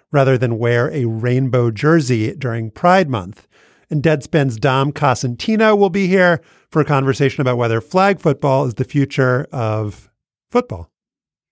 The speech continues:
Joining me from our D C studio is a man who is no longer in Iceland,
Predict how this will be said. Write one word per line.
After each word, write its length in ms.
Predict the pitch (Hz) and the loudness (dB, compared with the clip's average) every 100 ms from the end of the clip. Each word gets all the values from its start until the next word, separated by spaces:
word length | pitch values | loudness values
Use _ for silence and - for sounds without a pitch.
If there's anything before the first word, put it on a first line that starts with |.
| _ _ | _ _
Joining 440 | - 151 156 151 143 | -2 2 2 2 2
me 160 | 135 | 0
from 560 | 131 - 135 127 127 139 | 0 0 2 2 0 -2
our 260 | 160 127 117 | -2 0 0
D 160 | 131 | -2
C 220 | 120 127 | -4 -6
studio 440 | 117 214 247 247 226 | -4 0 2 4 2
is 120 | 151 | 2
a 40 | |
man 280 | 135 123 123 | 0 0 -2
who 100 | 131 | 0
is 160 | 151 131 | 0 0
no 180 | 120 117 | -2 -2
longer 460 | 123 139 147 170 | 0 0 2 2
in 200 | 185 185 | 2 -2
Iceland, 800 | 143 185 - 190 156 110 95 | 0 0 0 0 0 0 -4